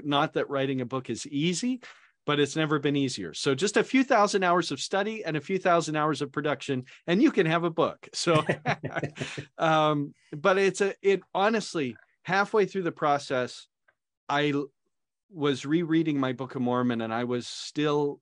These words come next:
Speaker 1: in awe of this text that got produced that needs an answer, whether it's a naturalistic answer or a spiritual answer of how it came into existence. So my book is an attempt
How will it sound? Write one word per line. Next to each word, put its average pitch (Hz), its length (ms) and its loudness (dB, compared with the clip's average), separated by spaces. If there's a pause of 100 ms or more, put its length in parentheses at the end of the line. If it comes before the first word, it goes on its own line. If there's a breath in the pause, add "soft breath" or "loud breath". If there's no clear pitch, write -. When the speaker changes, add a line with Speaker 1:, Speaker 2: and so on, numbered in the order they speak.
(100)
Speaker 1:
in 123 220 -2
awe 104 540 -2 (600)
of 120 300 -2
this 139 360 -2
text - 680 -6
that 117 160 -4
got 135 320 -2
produced 135 920 -4 (580)
that 151 260 -2
needs 175 800 -2 (100)
an 151 300 -2
answer, 147 720 -4 (240)
whether 143 300 2
it's 139 140 -4
a 127 40 0
naturalistic 120 840 -2
answer 180 540 -4
or 110 280 -8
a - 60 -12
spiritual 190 920 0
answer 143 580 0 (340 soft breath)
of 139 180 0
how 143 360 -2
it 147 100 -6
came 135 260 -2
into 127 240 -2
existence. 101 580 -6
So 123 240 0
my 160 380 0
book 120 380 -2 (420 soft breath)
is 151 220 0
an 139 120 0
attempt 160 500 -4